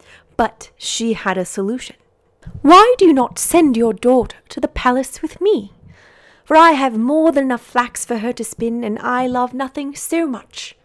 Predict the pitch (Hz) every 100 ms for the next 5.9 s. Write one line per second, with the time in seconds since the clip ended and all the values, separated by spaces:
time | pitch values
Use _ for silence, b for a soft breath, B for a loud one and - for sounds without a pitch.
0 | _ _ - 202 190 196 - 202 208 196
1 | 185 - - 180 170 - _ _ _ _
2 | _ _ _ _ _ _ _ b b b
3 | b b 220 190 - - _ _ _ 220
4 | 277 320 240 240 240 240 202 196 - 233
5 | 240 226 202 185 185 175 214 202 -